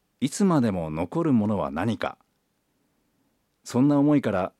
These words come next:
聖書を真剣に読み始め、私はクリスチャンになりました。では、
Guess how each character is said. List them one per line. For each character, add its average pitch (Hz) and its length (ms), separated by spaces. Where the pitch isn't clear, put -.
聖 127 200
書 101 180
を 80 60
真 117 260
剣 110 220
に 107 140
読 104 140
み 92 100
始 82 200
め、 71 200
私 87 320
は 95 180
ク 101 100
リ 101 80
ス - 60
チ - 100
ャ - 20
ン 82 60
に 73 60
な 69 100
り 73 80
ま 69 80
し - 60
た。 - 200
で 170 100
は、 127 220